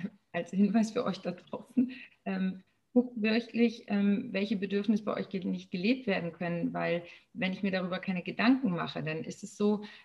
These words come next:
ähm, der Mensch ist ja anpassungsfähig. Ähm,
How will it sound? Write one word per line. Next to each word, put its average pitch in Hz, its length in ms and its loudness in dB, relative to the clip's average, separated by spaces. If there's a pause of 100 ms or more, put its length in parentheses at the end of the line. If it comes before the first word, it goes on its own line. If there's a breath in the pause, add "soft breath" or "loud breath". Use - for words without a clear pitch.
ähm, 180 220 0
der 170 120 0
Mensch 233 220 4
ist 220 100 -4
ja - 140 -2
anpassungsfähig. 160 1300 0 (240)
Ähm, 160 600 -4